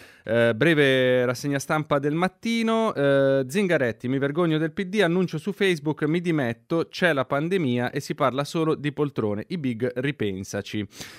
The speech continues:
Eh, anche qui abbiamo un'analisi di Federico Geremicca, eh, dal titolo Un amalgama mal riuscito e un articolo di Fabio Martini che racconta il personaggio, l'ira di Nicola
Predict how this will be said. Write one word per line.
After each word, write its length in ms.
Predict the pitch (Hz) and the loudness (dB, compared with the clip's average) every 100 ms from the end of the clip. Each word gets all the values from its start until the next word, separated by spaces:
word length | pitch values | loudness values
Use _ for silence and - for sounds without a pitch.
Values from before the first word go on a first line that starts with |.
| - | -12
Eh, 100 | - | 0
anche 600 | 127 127 120 117 127 151 156 | 4 6 6 4 2 -2 2
qui 80 | |
abbiamo 280 | 180 143 135 | 2 4 4
un'analisi 840 | 135 143 160 143 127 107 113 117 110 | 4 4 4 4 0 -4 -6 -6 -6
di 280 | 113 127 113 | -6 -6 -6
Federico 440 | 131 127 151 143 | -4 -2 0 -2
Geremicca, 1600 | 123 131 143 170 156 - 135 127 120 117 113 117 113 113 110 110 | -2 -2 -2 -4 -6 -4 0 2 2 0 -2 -2 0 -2 -2 -4
eh, 40 | 110 | -4
dal 160 | 117 | -6
titolo 400 | 113 135 120 120 | -6 -4 -2 0
Un 80 | 143 | 0
amalgama 580 | 139 131 120 110 110 110 | 0 -2 -4 -4 -4 -4
mal 360 | 127 127 117 120 | -4 -4 -4 -6
riuscito 840 | 208 - - 113 107 120 120 120 | -8 -10 -10 -8 -4 -2 -2 -2
e 340 | 160 147 123 _ | 0 0 0 _
un 220 | 151 143 | -4 -2
articolo 500 | 120 120 - 151 123 | -2 -4 -6 -6 -4
di 100 | 120 | -6
Fabio 240 | 120 147 147 | -2 -2 0
Martini 480 | 185 - 120 117 113 | -4 -4 -4 -4 -4
che 100 | 147 | -4
racconta 520 | 151 - 113 104 113 | -4 -4 -6 -4 -6
il 160 | 147 | -6
personaggio, 580 | 151 143 - 123 104 107 | -6 -6 -6 -6 -6 -6
l'ira 260 | 113 156 131 | -2 -2 -2
di 120 | 139 | -2
Nicola 440 | 185 - 110 107 | -4 0 0 0